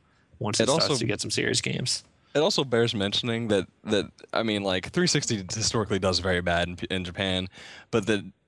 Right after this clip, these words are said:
Speaker 2: three sixty is, you know, like, number seven on the list, like, under Wii and the D S I X L, and, like, it sold, like, a tenth of what the Wii sold over that period,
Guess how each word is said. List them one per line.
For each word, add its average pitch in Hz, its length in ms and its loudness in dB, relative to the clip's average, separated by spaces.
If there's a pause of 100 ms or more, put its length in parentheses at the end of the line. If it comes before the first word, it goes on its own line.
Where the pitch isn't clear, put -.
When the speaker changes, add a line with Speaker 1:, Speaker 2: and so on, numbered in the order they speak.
(140)
Speaker 2:
three 131 180 4
sixty 117 680 2
is, 98 280 2
you 107 140 2
know, 87 380 0 (340)
like, 90 220 2
number 101 340 0
seven 117 600 2
on 120 200 0
the 120 80 -2
list, 123 320 0
like, 98 260 0
under 101 280 0
Wii 101 480 0
and 98 180 0
the 92 80 0
D 98 160 0
S 95 160 0
I 95 160 2
X 92 320 -2
L, 98 420 0 (380)
and, 104 180 2
like, 90 440 0 (680)
it 107 160 2
sold, 101 400 -2
like, 92 380 0
a 95 140 -4
tenth - 580 -2 (220)
of 101 220 -2
what 98 220 0
the 95 120 -4
Wii 98 300 0
sold 120 300 0
over 120 220 2
that 120 180 2
period, 135 500 2